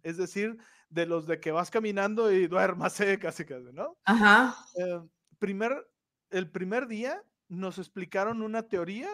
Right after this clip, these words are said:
Speaker 1: todo lo que me explicaron ya lo sabía,
Speaker 2: Ujú.
Speaker 1: pero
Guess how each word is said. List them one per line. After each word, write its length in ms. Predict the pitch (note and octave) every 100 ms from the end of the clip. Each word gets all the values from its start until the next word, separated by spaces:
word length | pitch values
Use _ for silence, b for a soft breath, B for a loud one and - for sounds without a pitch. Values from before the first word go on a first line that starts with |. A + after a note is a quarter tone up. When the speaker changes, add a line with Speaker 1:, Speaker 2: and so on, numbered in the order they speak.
| G4 -
Speaker 1:
todo 160 | G#3
lo 120 | A3
que 100 | G#3+
me 60 | F#3
explicaron 500 | D#3 F#3 D#3+ F#3 F3+
ya 120 | D#3+
lo 100 | G3 D#3+
sabía, 420 | D3+ D3 F#3 D#4+ _ _ _ _ -
Speaker 2:
Ujú. 400 | G3 F3 E3 D#3+ _ _ _ -
Speaker 1:
pero 560 | B3 D4+ C#4+ F3 G3